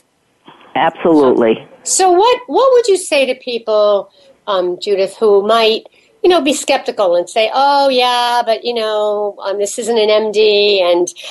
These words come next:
Speaker 2: and, you know, how do we know that, uh, somebody who's more psychic and intuitive can help?" What would you say to the skeptics out there?
Speaker 1: As, as soon as you talk to Deborah, like I said, she could read your voice,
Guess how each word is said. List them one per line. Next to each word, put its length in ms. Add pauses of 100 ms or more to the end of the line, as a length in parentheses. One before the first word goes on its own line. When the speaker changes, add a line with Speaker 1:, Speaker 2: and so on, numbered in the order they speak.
(260)
Speaker 2:
and, 280
you 80
know, 220
how 180
do 120
we 100
know 240
that, 140
uh, 120
somebody 400
who's 240
more 200
psychic 440
and 140
intuitive 480
can 140
help?" 320
What 120
would 140
you 60
say 260
to 60
the 100
skeptics 540
out 180
there? 100 (220)
Speaker 1:
As, 60 (360)
as 180 (140)
soon 240
as 140
you 300
talk 440
to 120
Deborah, 580 (100)
like 200
I 240
said, 240 (120)
she 100
could 180
read 280
your 220
voice, 400